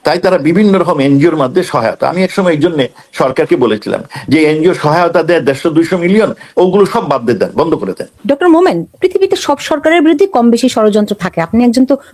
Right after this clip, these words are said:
Speaker 2: কূটনীতিজ্ঞ, রাইট? So, আহ, ধরেন এখানে অনেক দে-, যেমন ধরেন প্রেসিডেন্ট ডোনাল্ড ট্রাম্প বলেছেন উনিশ, ঊনত্রিশ মিলিয়ন ডলার ব্যয় করা হয়েছে। আমরা এখন দেখতে পাচ্ছি ডিপ স্টেট এখানে জড়িত ছিল। তো একজন কূটনীতিবিদ হিসেবে আপনারা যখন কিছুই জানতে পারেননি, আপনাদের মনে হয় না যে এটা একটা,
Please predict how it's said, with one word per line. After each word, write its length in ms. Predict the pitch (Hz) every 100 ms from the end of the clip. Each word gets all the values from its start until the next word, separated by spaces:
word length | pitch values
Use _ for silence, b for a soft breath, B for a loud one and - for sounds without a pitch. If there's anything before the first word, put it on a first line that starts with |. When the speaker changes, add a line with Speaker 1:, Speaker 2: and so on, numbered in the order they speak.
| _
Speaker 2:
কূটনীতিজ্ঞ, 760 | - 269 262 247 208 165 147 123
রাইট? 260 | 156 262 - B B B -
So, 240 | 285 269 277 - _ -
আহ, 200 | 196 202
ধরেন 360 | 196 233 277 311 285
এখানে 320 | 240 294 302
অনেক 300 | 269 254 294
দে-, 340 | 240 226 247 240
যেমন 220 | 254 269
ধরেন 160 | 269 269
প্রেসিডেন্ট 460 | - 262 247 254
ডোনাল্ড 240 | 220 240 240
ট্রাম্প 240 | 233 220
বলেছেন 320 | 214 214 220
উনিশ, 380 | 214 262 262 -
ঊনত্রিশ 460 | 220 220 269 302 285
মিলিয়ন 320 | 247 233 220
ডলার 320 | 185 190 185 175 B -
ব্যয় 180 | 180 185
করা 200 | 175 170
হয়েছে। 380 | 160 160 - 160 B B
আমরা 200 | 269 269
এখন 180 | 269 254
দেখতে 220 | 226 233
পাচ্ছি 240 | 220 226 220
ডিপ 260 | 196 240 233
স্টেট 280 | - 214 202
এখানে 240 | 196 202
জড়িত 300 | 185 190 196
ছিল। 280 | 180 190 175 B B B
তো 140 | - - -
একজন 240 | 247 311
কূটনীতিবিদ 720 | 320 - 294 330 339 370 359 359
হিসেবে 320 | 339 349 311
আপনারা 320 | 240 - 277
যখন 240 | 277 320
কিছুই 280 | 311 - 339
জানতে 320 | 247 208 220
পারেননি, 340 | 294 311 339 330
আপনাদের 320 | 240 262 269
মনে 200 | 240 247
হয় 100 | 269
না 100 | 311
যে 120 | 277
এটা 120 | 302
একটা, 260 | 240 - 254